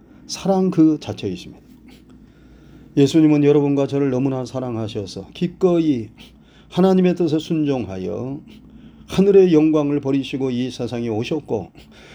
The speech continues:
우리의 모든 죄와 허물을 대신 짊어지시고 희생의 화목 제물로 십자가에 달려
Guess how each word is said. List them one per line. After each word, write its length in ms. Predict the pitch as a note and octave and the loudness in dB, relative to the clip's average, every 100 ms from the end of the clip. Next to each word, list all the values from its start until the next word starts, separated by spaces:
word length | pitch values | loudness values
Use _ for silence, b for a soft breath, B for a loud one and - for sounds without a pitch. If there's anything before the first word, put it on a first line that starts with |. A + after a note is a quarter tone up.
| B | B
우리의 300 | D#3+ G3+ G3 | 2 6 6
모든 400 | F3+ F#3+ F#3 F#3 | 6 2 2 -2
죄와 380 | F3+ F3 E3+ E3+ | 0 0 0 -2
허물을 600 | F3 E3 E3 D#3+ D#3+ E3+ _ _ _ _ | -2 -2 0 0 -2 -6 _ _ _ _
대신 500 | - C#3 D3+ D#3 D3 | 2 4 6 4 0
짊어지시고 920 | C#3+ C#3 C#3 A#2 A2 B2 C#3+ E3 F3 F3+ _ _ b b b F#3+ | 0 0 0 -4 -6 -4 -4 -4 -8 -14 _ _ b b b 0
희생의 480 | F3+ D#3 D3+ C#3 C3 | 4 6 4 2 -4
화목 480 | C#3+ C#3 C3 B2+ _ _ _ _ - | -4 -2 -4 -6 _ _ _ _ -4
제물로 680 | C3 B2+ A#2+ A#2 A2+ F#2+ F#2 | 0 2 2 0 0 -2 -10
십자가에 640 | - - G3 E3 E3 D#3+ | -14 -6 -4 -2 0 0
달려 580 | D3 D3 D3+ E3 E3+ | 0 0 0 -2 -6